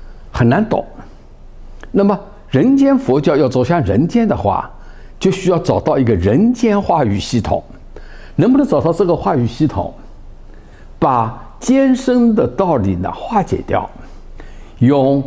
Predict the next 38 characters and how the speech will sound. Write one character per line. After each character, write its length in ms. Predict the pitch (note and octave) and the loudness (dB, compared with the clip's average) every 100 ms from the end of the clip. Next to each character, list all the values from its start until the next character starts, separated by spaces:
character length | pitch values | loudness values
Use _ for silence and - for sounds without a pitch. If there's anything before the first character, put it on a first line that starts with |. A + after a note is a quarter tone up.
| - - - - - - - - - - - - | -6 -18 -20 -20 -20 -20 -20 -20 -20 -20 -20 -10
像 240 | - D3+ | -2 -2
父 240 | - C4 | 0 2
亲、 280 | F3+ - - - - - - - - - - | 2 0 -6 -8 -18 -18 -18 -18 -18 -18 -12
像 380 | - C3 A2 A2 | -2 0 0 0
哥 160 | B3+ C4 | 0 2
哥、 360 | B3+ A#3+ A#3 - - - - | 2 2 0 -4 -16 -20 -18
像 220 | - D#3+ | -2 0
兄 340 | D3+ - C#4+ C#4+ | 0 2 2 2
长 300 | - F2 - - | 0 -4 -8 -4
这 120 | F3+ | 0
样 140 | D#3+ | 2
的 60 | B2 | 2
温 320 | - C4 C#4 | 2 2 2
和 160 | A#3 G#2 | 2 0
的 100 | A2+ | 0
态 280 | - A#2+ G2 | 0 0 2
度 280 | G#2+ - - - - | 0 -2 -6 -12 -2
来 160 | A#2 | 0
给 140 | A#2+ D3+ | 2 -2
普 360 | - - A2+ | -2 0 0
通 220 | A2 A3 | 2 0
的 80 | A3+ | 2
老 180 | G#2+ G2 | 2 0
百 220 | - F#2 | -2 -6
姓 260 | D#2 A2+ F2+ - - - - - - - - | -4 -2 -4 -8 -18 -18 -20 -20 -20 -20 -6
讲 240 | - G#2+ | -2 2
人 160 | F#2 A2+ | 2 2
生 200 | B2 B2+ | 2 0
道 180 | C#3 A2+ | 2 0
理 160 | F#2+ | 0
呢？ 180 | E2+ G2+ - - - - - - - - - - - - - - - - | -4 -8 -12 -18 -20 -20 -20 -20 -20 -20 -20 -20 -20 -20 -20 -18 -16 -10
这 100 | - | -4
是 160 | B2+ C3 | 0 0
第 240 | - E3 | 2 0
四 220 | A#2+ - D3+ | 0 0 0
个 80 | |
难 240 | G#2+ E2 G2+ | 0 -2 -6
点。 160 | G2 | -6